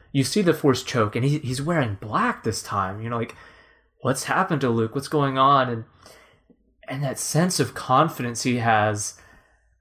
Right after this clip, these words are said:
it, it feels like, you know, he, he understands he's more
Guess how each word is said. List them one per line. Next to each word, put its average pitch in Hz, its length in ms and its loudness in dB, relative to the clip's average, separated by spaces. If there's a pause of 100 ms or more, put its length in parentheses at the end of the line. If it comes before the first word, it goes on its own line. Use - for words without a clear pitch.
(420)
it, 160 340 -10
it 165 180 -4
feels 214 460 2
like, 147 140 4
you 143 80 4
know, 131 80 2
he, 196 580 -2
he 180 420 0
understands 151 800 2
he's 123 180 0
more 117 300 -2